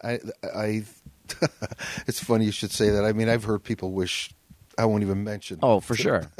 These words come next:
Speaker 1: <laughs> on his life. And, um, but a lot of great champions, Marciano, a lot of, uh, uh, in,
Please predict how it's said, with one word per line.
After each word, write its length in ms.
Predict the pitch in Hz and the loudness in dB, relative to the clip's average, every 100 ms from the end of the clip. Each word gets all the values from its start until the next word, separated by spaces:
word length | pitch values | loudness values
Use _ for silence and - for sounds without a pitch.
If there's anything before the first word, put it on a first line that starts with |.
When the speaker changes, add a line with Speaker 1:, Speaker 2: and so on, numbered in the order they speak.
| 190 - - | -10 -10 -12
Speaker 1:
<laughs> 400 | - - - 131 | -12 -14 -6 -4
on 140 | 123 | -2
his 240 | 123 113 | -2 -2
life. 420 | 113 101 98 - - | -2 -2 -2 -10 -8
And, 320 | 104 101 95 | -6 -4 -4
um, 440 | 95 90 87 87 - | -4 -4 -6 -10 -6
but 200 | 101 98 - 101 | -4 -4 -8 -4
a 60 | 139 | 0
lot 300 | 135 139 139 | 2 4 2
of 80 | 127 | 2
great 200 | 139 127 | -2 -2
champions, 480 | 139 135 139 135 123 | -2 -2 -2 -4 -2
Marciano, 680 | 131 123 127 123 123 117 - - - - - | -2 -2 -2 0 0 -2 -6 -18 -20 -16 -2
a 40 | |
lot 180 | 117 117 | 2 2
of, 140 | 117 - | -2 -6
uh, 100 | 113 110 | -6 -4
uh, 200 | 117 107 107 | -4 -2 -2
in, 160 | 110 | -6